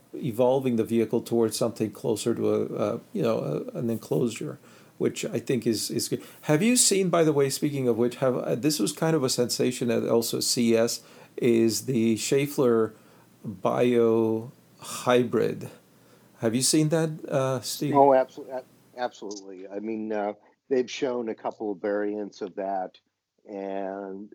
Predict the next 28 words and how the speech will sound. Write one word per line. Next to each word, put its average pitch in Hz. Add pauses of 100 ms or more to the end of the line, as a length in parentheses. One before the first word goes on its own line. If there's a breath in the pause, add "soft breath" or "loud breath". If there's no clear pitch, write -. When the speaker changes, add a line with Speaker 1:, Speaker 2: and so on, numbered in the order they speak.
(140)
Speaker 2:
that's 113 (180)
a 98 (220)
two -
hundred 135
and 110
fifty 120
watt, 107 (640)
uh, 98
electrically 104
assisted 101 (200)
quadricycle, 120 (500)
which, 110 (480)
interestingly 117
enough, 123
in 107
Europe 113 (220)
qualifies 107
as 87
a 90
bicycle 107 (540 soft breath)
and 95
would 92
be 98
eligible 95
to 92
use 92
bicycle 98
lanes 95